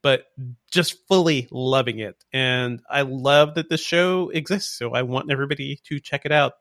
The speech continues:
It's definitely worth watching. One of the best comedies on T V right now.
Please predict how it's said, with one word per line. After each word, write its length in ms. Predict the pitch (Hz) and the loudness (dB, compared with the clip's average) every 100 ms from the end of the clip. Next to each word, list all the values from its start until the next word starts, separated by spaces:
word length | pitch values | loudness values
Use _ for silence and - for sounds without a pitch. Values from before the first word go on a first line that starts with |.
| _ | _
It's 260 | 139 127 - | -6 -6 -4
definitely 380 | - 131 143 127 | 0 0 0 -2
worth 180 | 127 127 | -2 0
watching. 320 | 120 123 123 | -2 -2 -4
One 80 | 127 | -2
of 40 | |
the 40 | 123 | 0
best 160 | 127 - | -2 -2
comedies 340 | 127 123 120 | -6 -4 -6
on 140 | 117 120 | -8 -8
T 100 | 127 | -8
V 100 | 127 | -4
right 180 | 123 175 | 0 4
now. 240 | 180 | 4